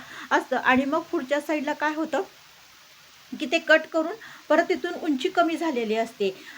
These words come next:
आणि मग परत आपण ती साडी नेसायला घेतली की ती उंचीला कमी होते. तर तसं जर होत असेल तर नक्कीच हा अशा पद्धतीचा फॉल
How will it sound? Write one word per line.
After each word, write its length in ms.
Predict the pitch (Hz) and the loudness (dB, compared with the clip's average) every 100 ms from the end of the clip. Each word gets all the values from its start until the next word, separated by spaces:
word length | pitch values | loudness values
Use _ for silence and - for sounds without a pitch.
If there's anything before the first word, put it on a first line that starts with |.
| - | 0
आणि 180 | 269 294 | 2 2
मग 180 | 320 | 0
परत 360 | 370 320 302 302 | -2 -2 -2 0
आपण 260 | 302 311 311 | -2 -2 -4
ती 60 | 320 | -4
साडी 300 | 330 285 285 | -2 -2 -2
नेसायला 360 | 311 311 285 | -6 -4 -4
घेतली 360 | 269 392 330 269 | -2 -2 -2 -8
की 100 | 262 | -6
ती 100 | 285 | -6
उंचीला 440 | 320 294 339 349 | -4 -4 -4 -4
कमी 300 | 381 392 311 | -2 0 0
होते. 380 | 285 220 202 196 - - - | -2 -4 -4 -6 -8 -18 -4
तर 120 | 311 320 330 | 0 2 2
तसं 320 | 330 359 370 - 247 254 | 2 4 2 2 -2 0
जर 120 | 294 320 | 2 2
होत 300 | 277 311 320 | 2 0 0
असेल 360 | 320 285 277 | -2 -4 -4
तर 100 | 302 | -2
नक्कीच 380 | 285 294 - 359 - | -2 -4 -2 -4 -4
हा 140 | 247 262 | -2 0
अशा 160 | 262 | 0
पद्धतीचा 580 | 269 285 226 240 247 254 | -2 -2 -2 -2 -4 -4
फॉल 240 | 247 214 | -4 -4